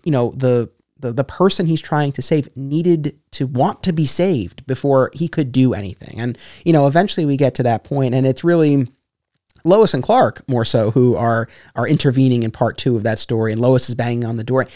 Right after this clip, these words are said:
You know, and we, we finally have that moment where, you know, Andrea has had e-, enough. And, but I just, I thought that was, I was great. And hand in hand with that was, uh, th-, you know, they evoke,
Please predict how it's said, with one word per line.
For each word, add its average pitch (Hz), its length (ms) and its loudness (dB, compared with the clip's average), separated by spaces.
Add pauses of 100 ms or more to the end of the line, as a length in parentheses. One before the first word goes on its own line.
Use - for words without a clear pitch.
(200)
You 196 100 2
know, 175 60 2
and 170 80 0
we, 180 140 -2
we 185 100 -2
finally 185 380 0
have 165 140 2
that 135 140 2
moment 147 340 0
where, 117 320 0
you 131 80 -6
know, 110 80 -4
Andrea 127 400 0
has 123 160 -2
had 113 380 -2
e-, 117 220 -10
enough. 127 540 -2
And, 131 320 0 (440)
but - 140 -2
I 208 140 0
just, 208 200 -6
I 180 40 -2
thought 220 240 -6
that 190 140 -2
was, 139 220 0
I 165 60 -4
was 135 160 -2
great. 185 380 0
And 147 200 2 (260)
hand 269 260 -2
in 175 60 0
hand 190 300 0
with 120 120 -2
that 101 280 -4 (840)
was, 127 600 2 (840)
uh, 107 380 -2 (320)
th-, 110 240 -20
you 156 80 0
know, 120 100 0
they 123 120 2
evoke, 135 520 2